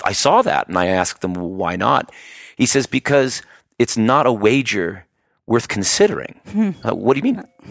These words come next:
Speaker 2: That's awful.
Speaker 1: "What do you mean? It's not, it's not a wa-," he said, "It's not a wager worth considering." I thought, "Well, what, what, what do you mean by this?" Like, "Well, wager?" He says, "The, the good that could come of it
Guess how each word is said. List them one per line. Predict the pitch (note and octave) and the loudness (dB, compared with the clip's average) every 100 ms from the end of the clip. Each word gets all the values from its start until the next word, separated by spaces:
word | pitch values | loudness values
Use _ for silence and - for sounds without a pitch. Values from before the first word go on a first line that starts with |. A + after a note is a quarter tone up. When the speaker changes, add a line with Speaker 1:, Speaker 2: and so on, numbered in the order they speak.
| - - | -20 -12
Speaker 2:
That's | F#3+ F3 | -10 -4
awful. | F3 G3+ - F#3 | -2 -4 -6 -8
Speaker 1:
"What | A#2+ D3 | 2 2
do | D#3 | 4
you | |
mean? | D3+ G#3+ | 2 2
It's | G2 - | 0 0
not, | A#2 - | -2 -2
it's | - | -2
not | A2+ C3+ | 2 2
a | |
wa-," | G2+ G#2 C#3 - | 2 2 0 -2
he | G#2 | -4
said, | - G2 - _ - - | 2 0 0 _ -10 -4
"It's | - | 0
not | A#2 E3 | 2 2
a | B2 | 2
wager | F#2+ C#3+ D#3+ G2 F2+ - | 4 2 2 -2 -4 -4
worth | G#2+ A2 | -2 -2
considering." | - A#2+ A3 D3+ - - _ _ _ - | -2 0 2 0 -8 -14 _ _ _ -8
I | C3+ | -2
thought, | D3+ | -2
"Well, | - | -2
what, | - | -4
what, | - - | -6 -8
what | - A3 | -12 -4
do | A3+ | 0
you | G#3+ | 0
mean | D#4 - | 0 0
by | G#2+ | 0
this?" | D#2+ | -2
Like, | - | -6
"Well, | F2+ | -6
wager?" | F2+ D3 D4 - A#1 A2 _ - - - | 2 2 2 -2 -8 -10 _ -20 -20 -4
He | |
says, | C#3 C3 - - | -2 -2 -6 -10
"The, | B2 _ _ _ _ _ _ _ | -10 _ _ _ _ _ _ _
the | A2+ A#2+ | -6 -4
good | G2+ C#3 A3 G3 | -2 4 4 6
that | D3 | 2
could | - A2+ | -2 -2
come | - D#3 B2+ | 0 0 -2
of | G#2 | -4
it | - | -12